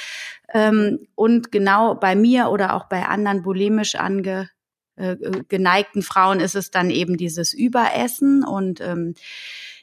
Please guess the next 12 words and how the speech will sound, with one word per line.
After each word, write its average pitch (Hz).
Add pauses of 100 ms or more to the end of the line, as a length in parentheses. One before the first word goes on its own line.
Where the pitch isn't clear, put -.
(120)
diese 185
ganzen 196
<laughs> -
schrecklichen 185
Stimmen 277
im 311
Kopf. - (600)
Ähm, 233 (340)
und 226
du 233
sagst, 220
man 202